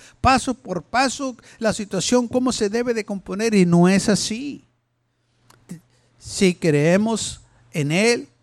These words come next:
pues vamos a dejarlo todo en sus manos y decir, "Señor, haz tu voluntad. Lo que tengas que hacer, hazlo". Porque cuando Él lo hace, hermanos,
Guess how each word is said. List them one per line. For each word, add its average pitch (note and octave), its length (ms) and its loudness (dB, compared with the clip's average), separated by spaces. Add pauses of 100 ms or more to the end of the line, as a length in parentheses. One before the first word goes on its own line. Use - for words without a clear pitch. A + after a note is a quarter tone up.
(160)
pues E3+ 160 0
vamos F#3 300 0
a F#3+ 60 0
dejarlo F#3 680 -2
todo E3+ 300 2
en F#3 80 0
sus E3 180 -6
manos A#3 340 -4
y F#3 60 -2
decir, F3+ 220 -2
"Señor, G3 400 0 (340)
haz C4+ 300 4
tu A#3 120 -4
voluntad. D#3 480 -2
Lo A3 180 4
que A3+ 140 -6
tengas F4 400 -4
que - 140 -6
hacer, C4+ 480 -4 (400)
hazlo". - 420 -4 (2500)
Porque F#3 280 -2
cuando E3 260 -2
Él F#3+ 60 2
lo A3 120 6
hace, G#3 260 0
hermanos, G#3 640 -8